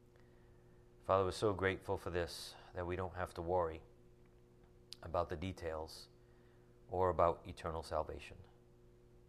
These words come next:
And if anyone's listening to my voice right now who has never turned to Christ as their Lord and Savior,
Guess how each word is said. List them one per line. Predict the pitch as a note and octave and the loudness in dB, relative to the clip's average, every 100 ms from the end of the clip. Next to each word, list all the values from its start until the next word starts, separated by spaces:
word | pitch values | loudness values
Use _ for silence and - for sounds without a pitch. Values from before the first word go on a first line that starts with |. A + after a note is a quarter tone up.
| - - - - - - - - - - | -20 -20 -20 -20 -20 -20 -20 -20 -12 -2
And | F#2+ | 2
if | A2 | 4
anyone's | A2 A#2 A2 G2 | 4 4 2 2
listening | A2 A2+ G#2 F#2+ | 0 0 -4 -2
to | |
my | G2 F#2 | 2 2
voice | F2+ G#2 - | 4 4 4
right | F#2+ F#2 | 2 2
now | F2+ G2+ G2+ G2+ - - - - - - - - - | 2 4 4 2 -4 -20 -20 -20 -20 -20 -20 -20 -6
who | G#2 | 2
has | G2 G2 | 2 6
never | G#2+ B2 G#2+ | 8 8 4
turned | - F2+ F2 | 2 0 0
to | E2 | -6
Christ | - G2+ F#2+ - - - - - | 2 4 4 0 -10 -12 -18 -8
as | F2 E2+ | -6 -2
their | F2 | 0
Lord | F2+ E2+ | 2 0
and | E2 | -2
Savior, | G2+ F#2 D#2+ D#2+ | -4 -4 -4 -6